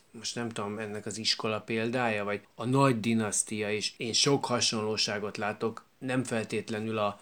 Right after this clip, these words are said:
játékmódban, nem feltétlenül a felépítésében, de mondjuk, hogy a, a kulturális hatásában, vagy nem tudom, ez a Chicago Bulls. Kilencvenes évek Bulls a, a hat bajnoki címmel, és amikor az szétesett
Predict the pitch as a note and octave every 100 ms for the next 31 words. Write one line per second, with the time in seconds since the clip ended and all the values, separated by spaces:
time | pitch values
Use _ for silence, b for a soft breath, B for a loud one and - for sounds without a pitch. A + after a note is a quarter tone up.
0 | b - B2 A2+ - A#2+ G#2+ A2+ A2 A2
1 | G2 G#2+ G#2 A2+ A2 A2+ G2+ A2 G2+ G#2
2 | G2+ G2+ G2 F#2+ - - - A2+ A2 G#2
3 | A2+ - A2+ - A#2 A2+ A#2 A2+ A2 G#2
4 | G#2+ A2+ A2+ A2+ A2 G#2 b b - -
5 | - A2+ G#2+ A2 A2 A#2+ A#2+ - - -
6 | G#2 G2+ - B2 G#2 F#2 F#2 F#2 F#2+ G2+
7 | A#2 F#2 F2+ b b - A#2 G#2+ B2+ -
8 | G2+ G2 G2+ F#2+ G2 F#2 - - _ _
9 | _ - B2+ A2+ G2+ - G#2+ G2+ - G#2+
10 | G2 F#2 F#2+ A2 A2+ B2+ A2+ - G2 G#2+
11 | G2+ - - _ _ F#2+ G2+ G2+ F#2 -
12 | - - G2+ G#2+ A2+ B2 B2 - _ _
13 | _ _ G#2 - A#2 A2+ A#2+ C3+ B2+ -
14 | A2 G#2+ B2+ A2+ C3 C3 -